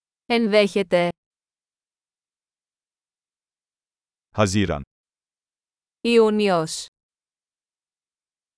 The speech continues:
Speaker 2: Temmuz.
Speaker 1: Ιούλιος.
Speaker 2: Ağustos.
Speaker 1: Αύγουστος.
Speaker 2: Eylül.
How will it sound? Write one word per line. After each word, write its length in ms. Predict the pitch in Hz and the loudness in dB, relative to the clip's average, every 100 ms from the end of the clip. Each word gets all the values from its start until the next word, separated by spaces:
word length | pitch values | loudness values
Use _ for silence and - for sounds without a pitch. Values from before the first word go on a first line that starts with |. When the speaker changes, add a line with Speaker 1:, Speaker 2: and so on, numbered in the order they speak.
| _ _ _ _ _ _ _ _ _ _ _ _ _ _ _ - | _ _ _ _ _ _ _ _ _ _ _ _ _ _ _ -2
Speaker 2:
Temmuz. 500 | 107 92 92 80 - _ _ _ _ _ _ _ _ _ _ _ | 0 0 -2 -6 -12 _ _ _ _ _ _ _ _ _ _ _
Speaker 1:
Ιούλιος. 880 | - 233 214 208 208 196 170 - - - _ _ _ _ _ _ _ _ _ _ _ _ _ _ _ _ _ _ _ _ _ _ _ _ _ _ _ _ _ _ _ | -2 2 4 4 2 2 0 -6 -14 -18 _ _ _ _ _ _ _ _ _ _ _ _ _ _ _ _ _ _ _ _ _ _ _ _ _ _ _ _ _ _ _
Speaker 2:
Ağustos. 640 | 95 101 95 - 78 - - _ _ _ _ _ _ _ _ _ _ _ | -2 0 -2 -6 -8 -8 -14 _ _ _ _ _ _ _ _ _ _ _
Speaker 1:
Αύγουστος. 840 | - 233 208 208 - 175 160 165 - - _ _ _ _ _ _ _ _ _ _ _ _ _ _ _ _ _ _ _ _ _ _ _ _ _ _ _ _ _ _ _ | 2 2 2 -2 -4 -2 -4 -6 -14 -20 _ _ _ _ _ _ _ _ _ _ _ _ _ _ _ _ _ _ _ _ _ _ _ _ _ _ _ _ _ _ _
Speaker 2:
Eylül. 420 | 107 98 82 78 | -2 0 -2 -6